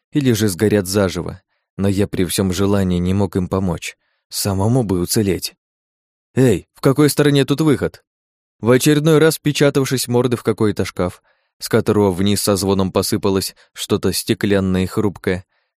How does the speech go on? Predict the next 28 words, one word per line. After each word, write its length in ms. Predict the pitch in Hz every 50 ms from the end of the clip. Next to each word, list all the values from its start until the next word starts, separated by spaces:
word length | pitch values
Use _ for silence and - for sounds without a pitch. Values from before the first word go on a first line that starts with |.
| _ _ _ -
я 240 | 87 95 110 131
чувствительно 560 | 135 - 165 147 - 143 139 - 143 135 135 127
ушиб 300 | 120 - - 131 - 131
нос 340 | 131 131 107 - - - _ _ -
и 100 | 104 107
дернулся 480 | 95 113 107 101 104 98 92 - 110
налево, 440 | 104 104 101 98 92 85 78 87 - _ _ _ _ _ _ _ _ -
но 180 | 104 123 143
вовремя 360 | 135 147 151 147 156 151 156
уловил 360 | 156 151 147 139 120 131 139 135
подозрительное 760 | - 151 143 143 131 104 110 110 113 - 123 120 120 117 120
движение 560 | 117 120 120 104 95 92 87 87 87 101 _ _ _ _ _ _
и 120 | - 107 104
тут 200 | - 113 104 104
же 80 | 110
отпрянул, 500 | 101 - - - 101 95 85 85 80 80 _ _ _ _
в 80 | -
последний 420 | - 117 104 - 107 101 90 98 95
момент 460 | 92 92 95 101 104 101 95 80 -
ввинтившись 680 | 87 85 95 92 92 - 120 107 101 - 98 90 -
между 380 | 98 98 98 92 85 98 90 - _ _ _ _ -
накренившимся 760 | 107 107 101 - 104 104 104 107 101 - - 98 90 - 104 98
шкафом 440 | - - - 117 110 - 98 95
и 40 | 95
стеной. 460 | 87 - - 117 107 98 82 78 - _ _ _ _ _ _ _ _ _ _ _ _ -
Услышав 440 | 101 101 - 104 98 - 104 92 -
новый 300 | 101 95 90 82 95 90
грохот, 420 | 95 107 107 - - 120 - -